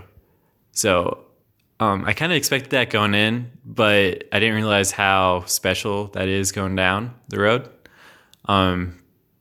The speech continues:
but yeah, I'm really grateful for that opportunity. Uh,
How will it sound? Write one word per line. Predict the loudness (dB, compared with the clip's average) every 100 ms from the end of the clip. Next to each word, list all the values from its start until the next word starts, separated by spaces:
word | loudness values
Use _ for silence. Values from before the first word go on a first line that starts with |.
| -2
but | 2
yeah, | 2 2 0 -4 -8
I'm | -6 -6
really | -2 2 2
grateful | 4 2 2 0 -4
for | -2 -2
that | 0
opportunity. | 0 -2 -4 -2 0 0 -2 -6
Uh, | -4 -2 0 -2